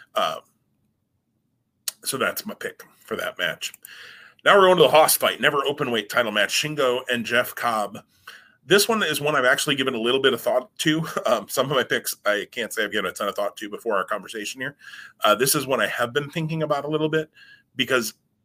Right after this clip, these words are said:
I can go either way on this. Um, and I see that I have Shingo's name misspelled, which is awesome. But, uh, it's Taki, Takai <laughs> thing instead of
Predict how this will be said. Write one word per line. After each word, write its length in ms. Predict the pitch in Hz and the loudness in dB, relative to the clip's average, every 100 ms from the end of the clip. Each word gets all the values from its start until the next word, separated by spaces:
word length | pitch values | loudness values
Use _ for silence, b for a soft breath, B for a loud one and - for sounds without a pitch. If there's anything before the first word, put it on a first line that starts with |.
| _ _ _ _ _ - | _ _ _ _ _ 0
I 160 | 92 | 0
can 200 | 147 180 | 0 -4
go 220 | 156 135 127 | 0 0 0
either 240 | 120 117 | 0 0
way 180 | 113 117 | 2 0
on 180 | 95 - | -2 -10
this. 300 | - - - B B _ _ _ _ _ _ _ _ _ _ - | -6 -6 -8 B B _ _ _ _ _ _ _ _ _ _ -4
Um, 240 | 117 98 101 | 0 0 -2
and 120 | 107 | -6
I 60 | |
see 180 | 110 139 | -6 -4
that 120 | 120 | 0
I 60 | 117 | 0
have 120 | 117 | 0
Shingo's 380 | 120 123 113 104 | -4 -4 -6 -4
name 260 | 110 110 110 | -4 -6 -8
misspelled, 460 | 104 - - - - - | -10 -10 -8 -12 -12 -16
which 180 | - - | -12 -12
is 140 | - - | -12 -8
awesome. 320 | 98 - 80 b b b b b | -6 -6 -10 b b b b b
But, 280 | 131 123 113 | 2 2 4
uh, 260 | 127 110 95 | 4 4 2
it's 380 | 120 117 - - _ _ _ _ - | -4 -6 -6 -6 _ _ _ _ -8
Taki, 680 | - 151 - - 92 62 - - | -4 -4 -6 -16 -14 -14 -14 -2
Takai 420 | 143 165 101 92 | 0 4 2 6
<laughs> 680 | 190 - - 147 - - 190 | 6 6 0 -10 -4 2 2
thing 160 | 202 | 2
instead 260 | 202 - - | -4 -8 -8
of 140 | 104 | -8